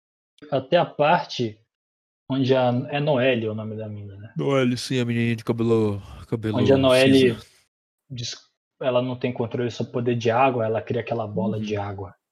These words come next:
Speaker 1: Aí
Speaker 2: Sim,
Speaker 1: resolve
Speaker 2: sim.
Speaker 1: Parei nessa parte.
Speaker 2: Ah, tá, tá no início do início ainda, tipo, episódio doze, isso aí, né?
Speaker 1: É, tipo,
Speaker 2: Sim.
Speaker 1: realmente fica ok, mas não
Speaker 2: Até
Speaker 1: me
Speaker 2: ainda é
Speaker 1: hype.
Speaker 2: meio chatinho, tá
Speaker 1: É.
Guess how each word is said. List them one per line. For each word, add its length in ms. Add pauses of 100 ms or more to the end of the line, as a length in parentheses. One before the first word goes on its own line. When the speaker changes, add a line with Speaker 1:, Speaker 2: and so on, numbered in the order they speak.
(160)
Speaker 1:
Aí 80
Speaker 2:
Sim, 60
Speaker 1:
resolve 480
Speaker 2:
sim. 160 (440)
Speaker 1:
Parei 160
nessa 260
parte. 400 (760)
Speaker 2:
Ah, 500
tá, 140
tá 120
no 100
início 260
do 60
início 320
ainda, 280
tipo, 200
episódio 340
doze, 260
isso 180
aí, 80
né? 180 (480)
Speaker 1:
É, 280 (320)
tipo, 300 (680)
Speaker 2:
Sim. 80
Speaker 1:
realmente 760 (960)
fica 320
ok, 800 (580)
mas 760
não 260
Speaker 2:
Até 140
Speaker 1:
me 80
Speaker 2:
ainda 140
é 40
Speaker 1:
hype. 120
Speaker 2:
meio 140
chatinho, 560
tá 120
Speaker 1:
É. 20